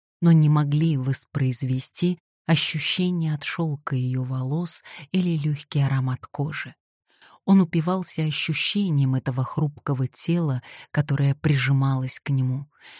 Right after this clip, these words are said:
щеки, которая покоилась на его груди, тонких пальчиков, которые цеплялись за него так,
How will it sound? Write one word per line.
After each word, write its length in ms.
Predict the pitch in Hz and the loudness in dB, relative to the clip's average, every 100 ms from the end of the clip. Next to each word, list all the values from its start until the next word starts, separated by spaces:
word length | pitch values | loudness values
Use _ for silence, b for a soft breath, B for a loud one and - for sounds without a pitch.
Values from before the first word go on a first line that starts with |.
| B | B
щеки, 480 | - 190 170 202 185 | 0 2 2 0 0
которая 500 | - 143 139 135 131 | 0 0 2 0 0
покоилась 720 | 139 139 - 151 143 139 - | -2 -4 -2 0 0 -2 -2
на 160 | 139 131 | 0 0
его 200 | 127 131 | -2 -2
груди, 520 | 135 139 127 127 120 _ _ _ | 0 0 0 -4 -6 _ _ _
тонких 460 | 160 151 143 147 - - | 2 2 0 -6 -8 -4
пальчиков, 720 | 151 151 143 - 143 139 - B B - | -2 -2 -4 -8 -6 -8 -8 B B -2
которые 400 | 160 147 151 147 | 0 2 2 2
цеплялись 680 | - 147 156 165 156 143 | 0 0 0 0 2 0
за 160 | 135 143 | 2 2
него 300 | 139 135 135 - | 2 0 -2 -4
так, 340 | - 180 170 | -2 0 -2